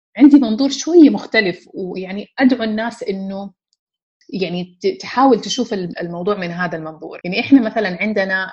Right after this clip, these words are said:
ال-، تربية ال-، الحيوانات أو تربية، تربية الأبقار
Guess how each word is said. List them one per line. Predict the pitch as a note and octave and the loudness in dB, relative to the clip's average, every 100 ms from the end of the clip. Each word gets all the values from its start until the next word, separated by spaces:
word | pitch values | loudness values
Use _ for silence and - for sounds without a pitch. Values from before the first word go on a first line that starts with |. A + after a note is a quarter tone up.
| - | -8
ال-، | E3 D#3+ D#3+ D#3+ D#3 D#3 D#3 - - _ _ - | -8 -8 -8 -8 -10 -12 -14 -18 -20 _ _ -4
تربية | G#3 G3+ F#3+ F#3 - F3 | -2 0 0 0 -8 -8
ال-، | E3 D#3+ D#3+ - E3 | -6 -8 -10 -10 -10
الحيوانات | E3 - E3+ E3 E3 E3+ F#3+ | -12 -8 -6 -6 -6 -8 -8
أو | F3 | -8
تربية، | F#3 G#3 G3 - G3+ - F#3 F3+ | -6 -4 -4 -6 -10 -10 -16 -6
تربية | G#3 G3 F#3 | -4 -4 -6
الأبقار | - _ G#3+ A3 B3 | -10 _ -2 0 -2